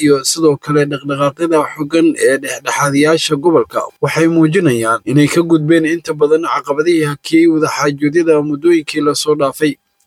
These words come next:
Sida ay qabaan kormeerayaal badan, tani waxay noqon kartaa isbeddel weyn oo ku yimaada mid ka mid ah dhibaatooyinka ugu adag ee Bariga Dhexe, iyadoo Iiraan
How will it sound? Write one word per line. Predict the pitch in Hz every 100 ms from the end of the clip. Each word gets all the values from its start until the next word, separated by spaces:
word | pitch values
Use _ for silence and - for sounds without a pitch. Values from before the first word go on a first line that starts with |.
| -
Sida | - 117 143
ay | 131
qabaan | - 143 160 151 143
kormeerayaal | - 147 147 143 147 160 165 147 - 147
badan, | 147 165 160 151
tani | 151 147 147
waxay | 165 143 147 147
noqon | 143 170 170
kartaa | - 123 117 110 _ - _
isbeddel | 117 127 190 190 185
weyn | 202 185
oo | 156
ku | -
yimaada | 196 165 156 151 151
mid | 180
ka | - 180
mid | 120 117
ah | 107 - _ _
dhibaatooyinka | 110 120 117 - 175 156 - 151
ugu | 160 175
adag | 123 117 - _
ee | 165
Bariga | 143 135 123 123
Dhexe, | 123 - 156 _ _
iyadoo | 156 180 208 185
Iiraan | 170 170 196